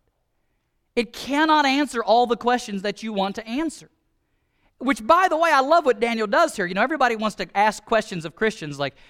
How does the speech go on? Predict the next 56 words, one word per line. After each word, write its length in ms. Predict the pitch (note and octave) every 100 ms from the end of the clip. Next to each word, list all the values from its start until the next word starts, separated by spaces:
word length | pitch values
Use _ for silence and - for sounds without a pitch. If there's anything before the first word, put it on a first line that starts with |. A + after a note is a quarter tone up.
| -
"You 140 | D4
guys 240 | C4+ B3+ A#3+
need 120 | G#3+
to 80 | G#3
answer 280 | G#3+ G#3+
this 220 | F#3+ G3+ F#3+
and 100 | G3
this 140 | F#3
and 80 | F#3
this 160 | F3+
and 100 | E3
this 160 | G3 F3+
and 80 | F#3+
this." 140 | D#3+ - _
Sometimes, 380 | A4+ A#4 E4+ A#3
like 140 | G#3
Daniel, 320 | A#3+ F4+ D4+
we 120 | A#3
should 140 | E4+ A3
turn 140 | A#3+
around 120 | A3+
and 80 | A3
go, 100 | A3
"All 160 | - E4
right, 260 | B3+ D#4+
fine, 240 | - G#4+ G4
you 160 | B4+ F#4
answer 320 | F3 - A2
it. 160 | - _ _ _ _ _ _ _ _ _ _ _ _ _ _ -
'Cause 120 | G4
I 80 | A4
promise 400 | - A#4 A4+ F4
your 140 | E4
answer's 260 | E4 D4+ D4
not 180 | D#4 D4
gonna 140 | D4+
be 140 | D#4
better 260 | D4+ D#4+ E4+
than 140 | C#4+
mine." 460 | D4+ A#4+ A#4 A#4 G4 _ _ _ _ _ _ _ _ _ _ _ _ _ _ _
Daniel 300 | D#4 F4+ F4+
says, 260 | F4+ E4 E4
"You 200 | A4+ G4
know 220 | F#4+ G4+
that 200 | F4 -
your 80 | C#4+
system's 460 | D#4 C#4+ - G#3+
bankrupt. 580 | F#3 C4+ E4+ B3 A3 G#3+
You 140 | C#4
know 240 | D#4 E4+ F#4
that 200 | C4+ -
your 140 | B3
worldview 500 | A#3 C4+ C4 A#3 A#3+
can't 280 | A#3+ A#3+ A3
sustain 560 | G#3 - B3+ D4+ F4 G3
this. 560 | G3 C4+ - - -